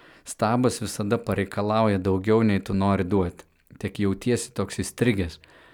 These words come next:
Ir jeigu tavo širdies, vat, motyvas yra užsidirbti kiek galim daugiau, tai yra tavo gyvenimo laimės šaltinis,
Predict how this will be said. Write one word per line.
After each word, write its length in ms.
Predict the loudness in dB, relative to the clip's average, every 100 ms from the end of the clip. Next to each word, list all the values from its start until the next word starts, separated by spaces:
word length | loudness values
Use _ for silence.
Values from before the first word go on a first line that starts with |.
| -20 -20 _ -6
Ir 140 | 0
jeigu 300 | 2 2 2
tavo 220 | 2 0 0
širdies, 640 | -2 -4 0 0 0 -2
vat, 220 | -8 -8 -4
motyvas 600 | -4 0 0 2 0 -2
yra 160 | 0 0
užsidirbti 640 | -2 -4 0 0 0 -4
kiek 160 | -2 2
galim 380 | 2 2 2 0
daugiau, 380 | -2 0 -2 0
tai 140 | -2
yra 80 | -2
tavo 240 | -2 0
gyvenimo 540 | 0 0 0 2 2 0
laimės 400 | 0 2 0 -2
šaltinis, 640 | -4 -8 -4 0 2 0